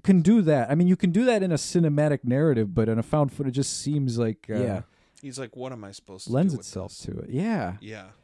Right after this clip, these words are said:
Speaker 2: Yeah, he says that, uh, he got the, you know, there was a scuffle,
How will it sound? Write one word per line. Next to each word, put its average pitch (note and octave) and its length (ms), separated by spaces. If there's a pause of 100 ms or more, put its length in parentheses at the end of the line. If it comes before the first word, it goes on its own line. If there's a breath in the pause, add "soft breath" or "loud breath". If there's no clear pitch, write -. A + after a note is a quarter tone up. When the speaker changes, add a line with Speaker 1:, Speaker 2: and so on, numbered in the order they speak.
(340)
Speaker 2:
Yeah, G2 180
he A2 80
says A#2 300
that, G#2+ 320
uh, G2 400 (260)
he G#2+ 220
got A2 280
the, G#2 300
you G#2+ 120
know, F#2 240
there G#2 120
was G2+ 140
a F#2 40
scuffle, A#2+ 640